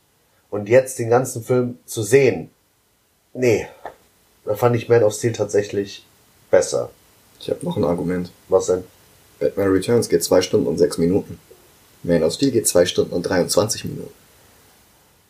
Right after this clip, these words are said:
Speaker 1: Okay, das heißt, wir haben auf den letzten Platz, äh, Liga der außergewöhnlichen Gentlemen,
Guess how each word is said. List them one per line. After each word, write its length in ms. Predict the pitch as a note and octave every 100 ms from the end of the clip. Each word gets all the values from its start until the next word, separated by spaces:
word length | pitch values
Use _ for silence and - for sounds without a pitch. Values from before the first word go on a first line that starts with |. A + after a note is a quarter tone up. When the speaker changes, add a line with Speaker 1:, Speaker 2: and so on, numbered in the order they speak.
| -
Speaker 1:
Okay, 260 | - G2+
das 180 | F2+ F2
heißt, 200 | G#2+ G#2
wir 60 | A2
haben 100 | G2+
auf 120 | F#2+
den 120 | G#2
letzten 380 | G#2+ G#2+ A#2 G#2+
Platz, 440 | G#2+ G2 F#2+ - -
äh, 240 | F#2+ F#2
Liga 400 | F2+ F2+ G2+ G2
der 120 | F#2
außergewöhnlichen 480 | F2 F#2+ F2+ F2 -
Gentlemen, 600 | G#2 A2+ A#2+ A#2 A#2 A#2